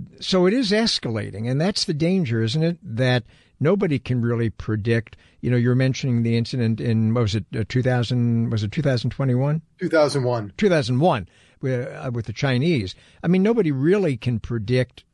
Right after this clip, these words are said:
Speaker 1: when something accidentally happens that would escalate it beyond anything we could at the moment think of.
Speaker 2: Yeah, the,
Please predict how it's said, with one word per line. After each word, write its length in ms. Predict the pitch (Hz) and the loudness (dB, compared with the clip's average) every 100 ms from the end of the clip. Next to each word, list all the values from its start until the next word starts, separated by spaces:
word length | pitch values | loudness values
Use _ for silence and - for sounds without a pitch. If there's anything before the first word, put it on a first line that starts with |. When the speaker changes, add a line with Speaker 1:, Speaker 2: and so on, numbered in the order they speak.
| - | -10
Speaker 1:
when 440 | 123 123 135 131 | -4 0 0 0
something 480 | 123 143 139 139 127 - | 0 -2 -2 -2 -4 -4
accidentally 1080 | 135 - - 98 139 190 208 117 107 107 127 _ _ _ | -6 -4 -4 0 2 2 0 -2 -2 -2 -4 _ _ _
happens 720 | 143 139 127 123 117 110 - | -2 0 0 2 2 0 -4
that 360 | 143 127 127 - | -4 -2 -2 -2
would 160 | 127 | 0
escalate 560 | 123 135 - 143 127 117 | 2 0 0 0 0 2
it 480 | 120 110 - 139 110 | 0 -2 -12 -8 0
beyond 340 | 127 127 135 | 2 2 2
anything 420 | 127 127 127 120 | 2 0 0 0
we 140 | 113 117 | 0 -2
could 160 | 120 | -2
at 160 | 117 101 | -2 0
the 60 | 110 | 2
moment 480 | 120 147 123 110 - | 4 4 2 0 -4
think 240 | - 156 - | -4 -2 -2
of. 220 | 95 104 _ _ _ _ _ _ - - - - | -8 -14 _ _ _ _ _ _ -20 -20 -16 -2
Speaker 2:
Yeah, 240 | 160 156 | 2 2
the, 260 | 143 156 | 2 -2